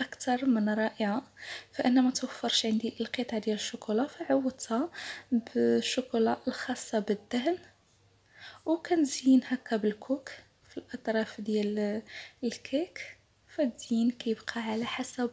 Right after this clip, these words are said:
الرغبه ديالكم، كتزينوها باي طريقه نتوما كتفضلوا. من بعد كنجيب، آه، المربى نتاع الفريز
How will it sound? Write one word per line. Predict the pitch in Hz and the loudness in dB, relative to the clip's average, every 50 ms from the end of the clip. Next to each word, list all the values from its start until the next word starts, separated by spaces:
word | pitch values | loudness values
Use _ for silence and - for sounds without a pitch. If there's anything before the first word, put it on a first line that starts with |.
| - - - | -4 -6 -6
الرغبه | 247 - 254 269 269 262 214 - 220 | -6 -4 -2 -2 -2 -2 -2 -4 -4
ديالكم، | 208 - - 214 208 202 - - - 254 262 262 | -4 -2 -4 -4 -4 -4 -6 -6 -2 0 0 2
كتزينوها | - 254 214 208 - - 226 214 214 214 202 | 2 0 -2 -2 -4 -4 -4 -2 0 0 0
باي | 196 - - - - 277 285 277 - - | -2 -4 -8 -10 -8 -8 -8 -8 -4 -2
طريقه | 285 262 262 262 262 - - 240 | 0 2 2 0 0 -2 -4 -4
نتوما | 214 - 240 226 220 214 | -2 -2 -2 -2 -2 -2
كتفضلوا. | - - 208 - - - 220 190 - - 226 262 403 466 - - - - - - - - - - - | -2 -4 -6 -6 -8 -8 -8 -10 -4 -2 0 0 0 0 -2 -8 -12 -10 -10 -10 -10 -10 -12 -4 0
من | 339 339 | 2 2
بعد | 339 - 349 330 | 4 4 2 0
كنجيب، | - - - 277 262 254 - 262 240 - - - - - | 0 2 6 6 6 6 6 4 0 -2 -4 -10 -6 -2
آه، | 226 226 220 214 214 214 214 220 220 214 214 | 0 2 2 2 2 2 2 2 0 0 2
المربى | 220 226 226 240 254 247 240 226 220 - - 220 | 2 4 4 4 4 4 4 2 0 0 -2 -2
نتاع | 220 208 - 226 208 | -2 -2 -2 -2 0
الفريز | 202 202 - - - 240 269 320 339 330 - | 0 -2 -2 -4 -2 2 2 2 2 2 -2